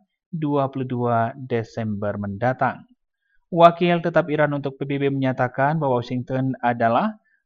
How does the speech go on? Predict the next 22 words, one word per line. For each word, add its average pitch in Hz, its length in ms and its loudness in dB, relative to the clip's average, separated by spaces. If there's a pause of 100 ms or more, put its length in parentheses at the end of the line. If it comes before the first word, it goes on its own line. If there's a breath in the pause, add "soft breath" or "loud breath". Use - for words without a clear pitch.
pelanggar 170 560 2
berat 139 320 0
kesepakatan 120 720 -4
nuklir. 123 440 -2 (460)
Seraya 139 320 2
menyebut 131 400 -2
pengurangan 120 560 0
kewajiban 123 560 -2
nuklir 113 400 -4
Iran 123 400 -2
sebagai 117 720 -2
akibat 120 560 -2
dari 117 320 -2
pelanggaran 139 720 -4
perjanjian 139 800 -2
oleh 117 400 -2
pihak 113 400 -4
lain 165 400 2 (400 soft breath)
dan 175 320 2
sesuai 123 640 -2
dengan 117 320 -2
hak 156 320 -2